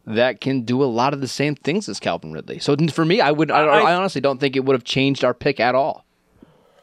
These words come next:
Speaker 2: I think, yeah, I don't think it would have changed the pick, but I think he would have been part of, uh, the conversation. I don't know that he would have been the final three because I feel like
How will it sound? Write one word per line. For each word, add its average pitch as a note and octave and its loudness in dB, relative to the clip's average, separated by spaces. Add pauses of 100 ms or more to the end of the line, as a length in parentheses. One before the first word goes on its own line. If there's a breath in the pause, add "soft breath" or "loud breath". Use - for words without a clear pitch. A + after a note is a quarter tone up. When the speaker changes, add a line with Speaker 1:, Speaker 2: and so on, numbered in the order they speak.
(400 soft breath)
Speaker 2:
I A3+ 4
think, B3+ -8
yeah, G#3 2
I G3 0
don't A3+ 0
think G#3+ -4
it G3+ 2
would F3 0
have D3 -4
changed E3 -4
the C#3 -10
pick, F3 -4
but C3+ -2
I C3+ 2
think C#3+ -8
he C#3+ -8
would B2+ -6
have A2 -10
been A#2 -4
part C3 -2
of, G#2 -8 (420)
uh, G#2+ -6 (140)
the C3 -6
conversation. A#2 -8
I F3+ 2
don't F#3+ 0
know F3 2
that D#3 -6
he D#3 -2
would D3+ 0
have C3+ -8
been B2+ -6
the A#2+ -8
final B2 -4
three C3+ -6
because A#2+ -12
I A#2+ -6
feel C3 -2
like A#2+ -4